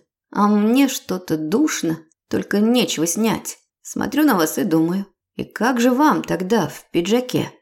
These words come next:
Уверены, что всё нормально? Может, мой сын так спешил искупаться, что забыл вас раздеть?»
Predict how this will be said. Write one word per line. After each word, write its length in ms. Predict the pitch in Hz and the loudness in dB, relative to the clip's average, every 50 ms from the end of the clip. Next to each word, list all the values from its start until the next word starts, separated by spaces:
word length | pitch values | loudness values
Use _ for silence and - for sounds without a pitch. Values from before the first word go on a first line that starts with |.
| _ _ _ _ - | _ _ _ _ -4
Уверены, 540 | - 139 131 139 180 254 311 427 440 427 | -2 -2 0 2 2 2 4 2 0 0
что 180 | - - - 185 | -2 -4 -6 -6
всё 180 | - - 170 185 | -4 -2 0 0
нормально? 560 | 202 226 247 254 220 170 151 147 147 143 - - _ _ _ _ _ - | 2 2 4 4 4 4 2 0 -2 -2 -6 -12 _ _ _ _ _ -2
Может, 580 | 175 185 185 185 185 190 196 196 220 220 - | 2 2 4 4 4 4 4 4 2 0 0
мой 280 | 202 208 208 214 220 214 | 2 2 4 4 4 2
сын 400 | 214 - - 240 262 277 269 262 | -2 0 2 4 4 4 4 4
так 220 | - 202 202 202 | 2 0 0 0
спешил 400 | - - - 196 - - 233 233 | -4 -8 -6 -4 0 4 4 4
искупаться, 680 | 214 - - 185 - - 151 151 156 156 - - 269 277 - - _ _ _ | 4 2 -2 -6 -6 -2 0 0 0 -2 -4 -6 -6 -6 -6 -12 _ _ _
что 360 | - - - _ - - 170 | -18 -18 -18 _ -8 -6 -4
забыл 420 | 165 170 180 185 185 214 240 247 220 | -2 0 0 2 4 4 4 4 4
вас 260 | 214 220 220 - - | 2 0 0 -2 0
раздеть?» 560 | 202 214 233 226 220 277 349 - - - | 0 0 2 2 2 2 2 0 0 -10